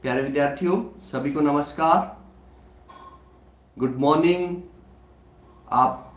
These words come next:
लगातार हमसे जुड़े रहें। गुड मॉर्निंग सभी को। आज हम, प्यारे विद्यार्थियों, चर्चा करेंगे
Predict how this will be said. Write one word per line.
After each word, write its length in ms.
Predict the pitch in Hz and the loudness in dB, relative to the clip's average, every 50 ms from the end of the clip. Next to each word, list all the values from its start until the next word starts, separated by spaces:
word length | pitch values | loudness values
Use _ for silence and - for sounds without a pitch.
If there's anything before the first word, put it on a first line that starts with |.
| - - - - - - | -20 -20 -20 -20 -14 -8
लगातार 800 | 110 123 131 135 147 151 151 165 156 156 160 160 160 - - - - - | -4 -2 2 4 4 4 6 6 6 6 6 4 2 -4 -10 -16 -14 -6
हमसे 320 | - 131 135 135 - 156 139 | -4 -4 -2 -2 -2 -2 -2
जुड़े 320 | 120 127 131 143 156 165 | 0 0 0 2 2 0
रहें। 480 | - 165 165 165 170 175 190 190 190 - - - - - - - - - - - - - _ - | 0 0 0 0 0 0 -2 -4 -4 -8 -16 -20 -20 -20 -20 -20 -20 -20 -20 -20 -20 -20 _ -8
गुड 140 | 120 127 123 | -6 -6 -2
मॉर्निंग 380 | 127 135 147 165 170 170 170 | 0 2 2 2 2 2 0
सभी 300 | 165 - 151 147 156 160 | -2 -2 -2 -2 -2 -2
को। 500 | 160 160 170 165 165 170 170 202 - - - - - - - - - - | -2 -2 -4 -4 -4 -6 -6 -8 -12 -18 -20 -20 -20 -20 -20 -10 -2 4
आज 240 | - - 185 196 190 | 6 6 8 6 6
हम, 340 | 190 196 190 202 196 190 190 - - - - - - - - | 6 4 4 4 2 0 -4 -6 -10 -18 -20 -20 -20 -10 -4
प्यारे 200 | 151 151 160 175 | 0 0 2 2
विद्यार्थियों, 460 | 175 170 180 175 175 175 190 190 196 190 | 2 0 0 0 0 2 2 2 2 2
चर्चा 340 | - - - - - 180 | 0 -2 -4 -2 0 0
करेंगे 680 | 175 175 160 139 139 139 143 143 160 190 233 - - | 0 0 0 -2 -2 0 0 0 0 0 -2 -4 -6